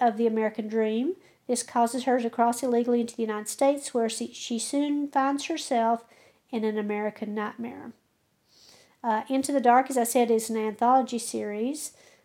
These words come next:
uh, from Hulu. It's in its second season, and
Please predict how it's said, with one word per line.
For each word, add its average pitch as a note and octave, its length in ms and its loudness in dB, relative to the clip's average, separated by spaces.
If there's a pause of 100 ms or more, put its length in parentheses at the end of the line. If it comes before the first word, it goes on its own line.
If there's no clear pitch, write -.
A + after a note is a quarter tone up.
(160)
uh, A3 240 -2
from A3 220 -8
Hulu. A#3 400 4
It's A3+ 160 0
in A#3 180 -4
its A#3+ 160 -8
second B3 420 -2
season, A3+ 760 0
and G#3+ 600 -4